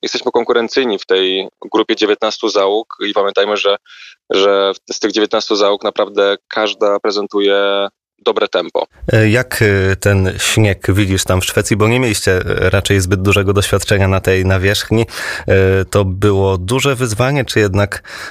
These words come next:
Speaker 2: uważasz, że, że dobrze się spisaliście?
Speaker 1: Tak, tak, na pewno to było, to było bardzo duże wyzwanie.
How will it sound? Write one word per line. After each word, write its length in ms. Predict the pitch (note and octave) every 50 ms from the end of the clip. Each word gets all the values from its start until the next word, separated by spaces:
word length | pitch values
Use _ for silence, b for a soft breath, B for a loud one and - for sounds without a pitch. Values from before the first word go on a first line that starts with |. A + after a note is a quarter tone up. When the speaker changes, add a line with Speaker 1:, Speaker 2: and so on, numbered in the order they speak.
| B -
Speaker 2:
uważasz, 400 | - F#2 G2+ G2+ F#2+ G2+ G2+ F#2
że, 300 | F#2 F#2 G2 G2 - F#2
że 140 | G2 G#2
dobrze 280 | F#2 G2 F#2+ E2+ F#2 F2+
się 120 | - -
spisaliście? 720 | F2 - - - - - E2 D#2+ E2 - - - - - - - - _ _ -
Speaker 1:
Tak, 300 | F2 G2 A2 A2 G#2 -
tak, 200 | - G2 G2 G2+
na 100 | G2+ -
pewno 200 | G#2+ G#2 G#2+ G2
to 100 | - G2
było, 460 | F#2 G2 G2 G2 G2 F#2+ F#2+ F#2 - - -
to 80 | -
było 140 | F#2+ G2+ G2
bardzo 240 | F#2 A2+ A2+ A2 A2
duże 220 | G2+ G2+ F#2+ G2+
wyzwanie. 680 | F#2 F#2+ F#2+ F#2 F2+ F#2 F2+ F#2+ F#2+ G2 G#2+ A#2 B2 B2+